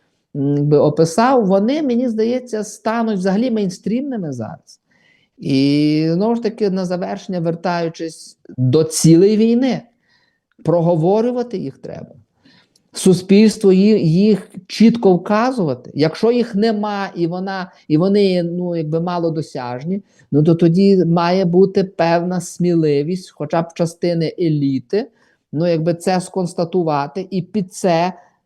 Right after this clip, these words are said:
якби, запитати думку: "Так що тоді?" Думку суспільства. Бо воно зараз відбувається все отак, якраз, ну, муть.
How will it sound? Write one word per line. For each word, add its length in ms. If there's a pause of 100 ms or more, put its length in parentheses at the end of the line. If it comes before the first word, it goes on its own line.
якби, 300
запитати 640
думку: 440
"Так 240
що 180
тоді?" 380 (1400)
Думку 360
суспільства. 560
Бо 240
воно 260
зараз 320
відбувається 640
все 320
отак, 580
якраз, 640 (420)
ну, 560 (120)
муть. 540